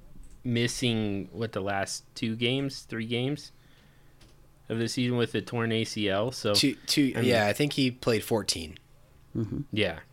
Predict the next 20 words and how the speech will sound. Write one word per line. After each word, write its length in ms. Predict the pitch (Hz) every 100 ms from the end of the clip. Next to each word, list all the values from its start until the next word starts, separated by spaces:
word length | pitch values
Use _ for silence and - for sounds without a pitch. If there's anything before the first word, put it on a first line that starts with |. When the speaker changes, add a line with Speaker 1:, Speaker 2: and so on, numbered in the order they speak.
| - - - - - - - - - - -
Speaker 1:
Yeah, 260 | 101 90 -
so 240 | - 90 - - - - - - - - - -
Speaker 2:
Sure, 380 | - 110 82 85
yeah, 260 | 92 80
yeah, 120 | 85
yeah. 80 | 98 92
Speaker 1:
Yeah. 80 | 90
Speaker 3:
Thirteen 340 | 139 120 135
and 60 | 127
a 40 | 117
half, 260 | 123 127
something 200 | 101 117
Speaker 1:
Yeah. 60 | 113
Speaker 3:
like 140 | 120 131
that. 220 | 131 131 -
Yeah. 260 | 123 110 101 -
Speaker 1:
So, 560 | - 135 123 113 107 - -
you 160 | 127 110
know, 180 | 101 101
to, 260 | - 104